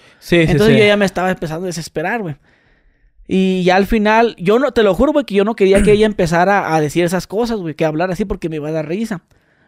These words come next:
Speaker 2: Yo le, yo siempre que termino cada entrevista digo,
Speaker 1: Sí, a
Speaker 2: "Bueno, mis,
Speaker 1: huevo.
Speaker 2: este, compa Yulai, pues, ¿te gustaría añadir algo para terminar esa entrevista?". Pues tú ya puedes decir, "No, pues nada, sígueme en mis redes o lo que tú quieras". Entonces esa chava dijo, "Sí, claro que sí".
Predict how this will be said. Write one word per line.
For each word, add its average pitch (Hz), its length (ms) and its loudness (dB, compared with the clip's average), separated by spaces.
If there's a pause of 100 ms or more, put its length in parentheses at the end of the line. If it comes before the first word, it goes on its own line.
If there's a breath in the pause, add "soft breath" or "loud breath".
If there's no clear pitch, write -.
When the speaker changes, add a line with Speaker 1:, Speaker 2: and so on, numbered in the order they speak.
Speaker 2:
Yo 156 120 0
le, 175 180 0
yo 185 200 4
siempre 240 380 2
que 220 120 0
termino 185 340 -2
cada 220 120 0
entrevista 208 480 0
digo, 175 240 0 (600 loud breath)
Speaker 1:
Sí, - 180 -2
a 147 80 0
Speaker 2:
"Bueno, 226 180 4
mis, 240 160 4
Speaker 1:
huevo. 160 160 2
Speaker 2:
este, 175 280 0
compa 202 200 0
Yulai, 208 300 4 (460 soft breath)
pues, 180 120 0
¿te - 80 2
gustaría 185 280 2
añadir 214 320 2
algo 220 240 4
para 185 160 2
terminar 170 260 -4
esa 190 100 -4
entrevista?". 208 460 -4 (260 soft breath)
Pues 156 140 -8
tú - 100 -6
ya 185 100 4
puedes 208 180 2
decir, 190 80 -2
"No, 320 180 0
pues 262 140 -2
nada, 269 200 -2
sígueme 233 280 -4
en 214 80 -6
mis 190 100 -6
redes 220 220 -2
o 170 180 -6
lo 165 100 -4
que 156 100 -12
tú 165 120 -16
quieras". 247 320 -2 (400)
Entonces 165 300 -4
esa 185 100 0
chava 196 220 4
dijo, 151 200 0
"Sí, - 160 0
claro 269 240 0
que 220 120 -6
sí". 160 200 -6